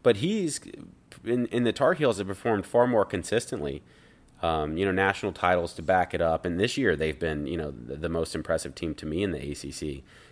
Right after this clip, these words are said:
given where I thought they were and the fact that I don't see anybody jumping off of that page. Um, it, it's, it's crazy to think about where we're sitting with them. With, with now, to me, I, I think they're my favorite to win the A C C tournament.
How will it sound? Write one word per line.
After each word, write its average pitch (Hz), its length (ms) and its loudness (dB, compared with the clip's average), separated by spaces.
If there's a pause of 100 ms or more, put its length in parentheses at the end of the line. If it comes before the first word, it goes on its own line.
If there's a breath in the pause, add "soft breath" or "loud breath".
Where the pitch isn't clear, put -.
(120 soft breath)
given 90 320 0
where 85 240 4
I 78 100 2
thought 85 320 2
they 80 120 0
were 82 280 2
and 78 80 -2
the 76 100 -6
fact 82 320 0
that 73 100 -4
I 87 100 2
don't 90 160 2
see - 260 -6
anybody 87 540 0
jumping 82 380 -2
off 80 200 -2
of 90 120 -2
that 80 200 -2
page. 85 460 -4 (480 loud breath)
Um, 73 540 -2 (1000)
it, - 380 -8
it's, 90 320 -8
it's 90 200 -6
crazy 107 460 2
to 92 100 0
think 95 280 0
about 85 280 2
where 90 160 2
we're 82 140 0
sitting 110 320 -2
with 82 220 -2
them. 73 360 -4
With, 71 180 -6
with 82 340 -4
now, 95 240 2
to - 120 -8
me, 95 220 2
I, 73 160 2
I 80 60 0
think 80 240 -4
they're 87 160 2
my 90 160 2
favorite 87 340 -2
to - 80 -8
win 82 140 0
the 82 80 0
A 82 80 0
C 78 160 -8
C 71 100 -10
tournament. 87 400 -2